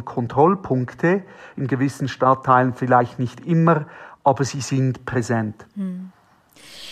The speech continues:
Speaker 2: Jetzt, Franz, jetzt haben wir hier im Westen ja irgendwie auch dieses Bild von den Taliban als radikale Islamisten. Auf der anderen Seite hören wir jetzt eben, wie gemäßigt sie sich geben. Sie versprechen, sie wollen keine Gewalt anwenden. Wer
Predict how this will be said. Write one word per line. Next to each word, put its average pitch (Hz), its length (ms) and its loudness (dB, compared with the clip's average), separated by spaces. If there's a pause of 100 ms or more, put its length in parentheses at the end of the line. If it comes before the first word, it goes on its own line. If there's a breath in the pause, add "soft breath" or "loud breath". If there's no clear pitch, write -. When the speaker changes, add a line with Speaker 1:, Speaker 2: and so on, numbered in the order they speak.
(120 loud breath)
Speaker 2:
Jetzt, - 200 -8
Franz, 208 220 0
jetzt 208 140 -4
haben 196 140 -2
wir 185 80 0
hier 185 260 0
im 185 140 0
Westen 208 400 -4
ja 202 80 2
irgendwie 208 320 0
auch 185 160 -6
dieses - 380 -6
Bild 202 460 -4 (440 loud breath)
von 190 180 0
den 180 120 2
Taliban 202 760 2
als 175 340 -4 (120)
radikale 185 680 -2
Islamisten. 180 720 -2
Auf 185 160 0
der 175 140 -6
anderen 190 340 -2
Seite 175 420 -6
hören 202 400 0
wir 196 180 -4
jetzt 185 380 -6
eben, 180 260 -6 (300 loud breath)
wie 190 80 -6
gemäßigt 185 680 -2
sie 254 100 -6
sich 233 280 -6
geben. 233 380 0
Sie 190 100 -8
versprechen, 185 580 -6
sie 185 100 -6
wollen 175 200 -4
keine 233 380 0
Gewalt 202 500 -4
anwenden. 190 680 -4 (1000 loud breath)
Wer 220 600 -2